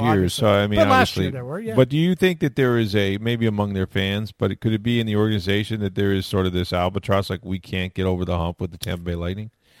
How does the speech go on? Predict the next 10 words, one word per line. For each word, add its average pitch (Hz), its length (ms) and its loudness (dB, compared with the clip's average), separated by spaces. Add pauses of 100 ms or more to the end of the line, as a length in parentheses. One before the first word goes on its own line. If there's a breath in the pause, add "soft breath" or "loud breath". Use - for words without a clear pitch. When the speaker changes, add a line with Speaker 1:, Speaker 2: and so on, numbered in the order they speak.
(100)
Speaker 2:
I 226 160 2
don't 320 160 6
know. 294 160 4
I 233 100 8
think 277 200 0
their 247 100 4
confidence 226 680 -2
right 208 200 0
now, 196 460 -2 (200)
um, 156 720 -6